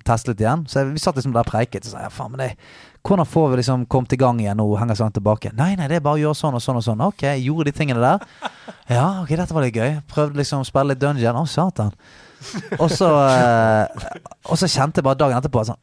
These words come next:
Ah, jeg må inn og bare, eh, jeg, jeg er faktisk keen på å bare legge den Paladin mens jeg har spilt på egentlig de siste årene, litt på hyll,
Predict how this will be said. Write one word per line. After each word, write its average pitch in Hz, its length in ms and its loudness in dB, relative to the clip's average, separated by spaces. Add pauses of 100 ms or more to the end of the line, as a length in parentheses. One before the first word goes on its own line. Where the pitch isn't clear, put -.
Ah, - 200 -8
jeg - 100 -16
må 120 140 -6
inn 135 100 -2
og 110 80 -2
bare, 113 640 2
eh, 143 320 -6 (960)
jeg, 151 160 2
jeg 170 100 0
er 156 60 -2
faktisk 185 320 -2
keen 170 160 -2
på - 160 0
å 117 60 -4
bare 135 180 2
legge 143 160 0
den 131 160 -2
Paladin 110 480 0
mens 107 100 0
jeg 110 120 0
har - 40 -10
spilt 120 220 -2
på 107 80 2
egentlig 113 220 -2
de 117 80 -2
siste 120 180 0
årene, 107 240 0
litt 135 140 -2
på 113 80 2
hyll, 127 180 2